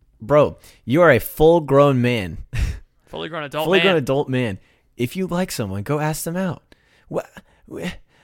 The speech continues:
Speaker 1: I don't know how to answer this question without being rude. I'll try to,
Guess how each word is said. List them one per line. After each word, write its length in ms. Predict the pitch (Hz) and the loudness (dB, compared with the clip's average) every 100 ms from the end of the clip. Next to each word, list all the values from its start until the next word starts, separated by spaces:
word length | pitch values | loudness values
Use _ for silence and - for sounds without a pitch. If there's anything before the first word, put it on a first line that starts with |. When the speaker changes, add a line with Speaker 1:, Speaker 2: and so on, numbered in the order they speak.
| _ | _
Speaker 1:
I 100 | - | -2
don't 80 | 180 | 0
know 80 | 175 | 2
how 80 | 151 | 0
to 60 | 107 | 0
answer 320 | 131 151 135 | -2 -2 -4
this 160 | 104 | -4
question 380 | - 110 98 104 | -4 -4 -4 -6
without 280 | 95 107 90 | -6 -4 -4
being 260 | 104 101 92 | -4 -4 -4
rude. 380 | 98 90 85 - _ _ _ _ 113 - _ _ _ _ _ _ | -4 -4 -6 -12 _ _ _ _ -20 -18 _ _ _ _ _ _
I'll 140 | 104 104 | -10 -6
try 240 | 98 82 | -6 -8
to, 300 | - - | -10 -14